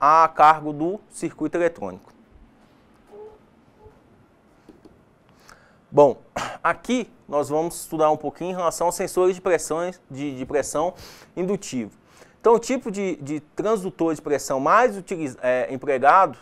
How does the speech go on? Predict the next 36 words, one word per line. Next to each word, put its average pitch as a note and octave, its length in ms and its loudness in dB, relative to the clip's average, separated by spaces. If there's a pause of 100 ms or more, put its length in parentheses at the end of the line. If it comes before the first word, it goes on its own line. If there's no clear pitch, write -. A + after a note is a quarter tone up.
nesse, E3+ 360 -2
nesse F3 240 -6
tipo - 180 -8
de - 60 -16
sensor, D3+ 380 -4
né, E3 100 -6
indutivo, C#3 580 -8 (460)
é D#3 80 4
o E3 60 6
transformador F#3 640 2
diferencial F3 520 2
variável, D3 600 6
que - 100 -10
a A#2 40 -6
gente C3+ 200 -10
chama C#3 200 -4
de C3+ 200 -12 (320)
L F#3+ 380 4
D D#3 300 2
V E3 200 0
T, B2 340 -10 (1040)
que - 80 -4
é C3 40 4
mostrado C#3 380 4
na C#3+ 100 0
figura. A2+ 420 -8 (520)
Então, G#3+ 160 2
o - 20 0
movimento A3+ 460 4
associado D#3 800 4
à C3+ 120 0
pressão C#3 340 -2
exercida C3+ 600 -4
sobre A#2 400 -4
o A#2+ 140 0
L D3 240 4